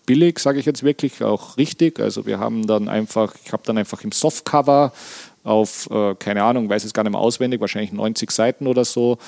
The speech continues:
äh, diese Arbeit einfach publiziert mit den ganzen Fußnoten, Referenzen und so weiter.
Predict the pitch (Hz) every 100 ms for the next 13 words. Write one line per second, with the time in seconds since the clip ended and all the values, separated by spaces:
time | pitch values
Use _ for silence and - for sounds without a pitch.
0 | - - _ 110 104 107 - - 101 113
1 | 113 110 - 107 107 104 113 107 - 156
2 | 151 107 104 104 - 101 170 151 131 123
3 | 120 107 - 110 139 - 127 - 113 113
4 | 123